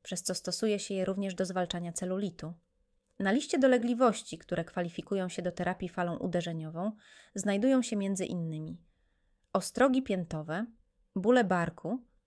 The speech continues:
bóle nadgarstka, bóle przyczepów ścięgien, które skutkują tak zwane łokciem tenisisty lub golfisty, zapalenie więzadła rzepki, pourazowe bóle kończyn. Ulgę po zabiegach falą uderzeniową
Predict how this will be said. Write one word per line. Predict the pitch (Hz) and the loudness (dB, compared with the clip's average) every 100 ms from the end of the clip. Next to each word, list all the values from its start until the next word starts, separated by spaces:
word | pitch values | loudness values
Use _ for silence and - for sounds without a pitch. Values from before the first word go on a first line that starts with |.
| _ | _
bóle | 185 196 247 | 0 6 6
nadgarstka, | 226 202 190 180 160 - - 190 - _ - _ _ _ _ _ _ - | 6 2 0 -2 -2 -8 -8 -10 -10 _ -20 _ _ _ _ _ _ -4
bóle | 190 254 240 | 4 6 6
przyczepów | 220 214 208 202 - | 0 -6 -6 -8 -10
ścięgien, | - 170 160 160 202 247 - - | -10 -8 -6 -4 -4 -6 -12 -20
które | - 233 220 | -4 0 0
skutkują | - 220 - 285 254 | -2 -4 0 2 2
tak | 226 208 | 0 0
zwane | 214 214 202 | 0 2 2
łokciem | 208 - 196 | 0 -2 -6
tenisisty | 180 180 170 233 - 214 | -4 -6 -6 -6 -4 -4
lub | 196 175 | -4 -2
golfisty, | 175 175 - 170 - - - _ _ _ _ _ _ 190 | -2 -2 -8 -10 -10 -14 -16 _ _ _ _ _ _ -4
zapalenie | 190 185 185 240 220 | -2 2 2 2 2
więzadła | 190 180 185 180 | -2 -2 -2 -2
rzepki, | 170 156 - 156 175 _ _ _ _ _ _ _ | -2 -6 -8 -12 -12 _ _ _ _ _ _ _
pourazowe | - - 208 196 269 269 | 0 2 2 4 4 4
bóle | 214 202 | 4 2
kończyn. | - 156 160 156 165 190 _ _ _ _ _ _ _ _ _ _ _ - | 0 -6 -6 -8 -10 -12 _ _ _ _ _ _ _ _ _ _ _ 2
Ulgę | 254 233 202 | 4 4 2
po | 196 | 0
zabiegach | 185 175 190 185 180 | -4 -2 0 0 -2
falą | - 196 180 | -2 0 0
uderzeniową | - 175 170 165 165 160 180 | -4 -4 -4 -4 -6 -6 -6